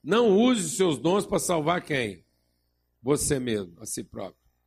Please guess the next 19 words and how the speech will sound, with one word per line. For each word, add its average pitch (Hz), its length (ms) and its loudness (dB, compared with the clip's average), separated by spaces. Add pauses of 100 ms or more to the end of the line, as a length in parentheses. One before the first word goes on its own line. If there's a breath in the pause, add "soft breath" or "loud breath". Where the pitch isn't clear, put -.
(960)
Porque 151 240 0
senão 160 360 0
você 160 160 -4
se - 120 -6
tornou 156 280 0
um 156 40 -2
ser 147 280 -4
carente, 123 760 -6 (560)
que 123 80 -8
tá 151 120 0
buscando 139 400 0
a 131 60 0
sua 202 640 0 (600)
independência. 135 1040 -4 (2000)
Mas 131 180 0
nós 170 220 2
somos 170 280 -2
seres 170 440 0
interdependentes. 127 1300 -4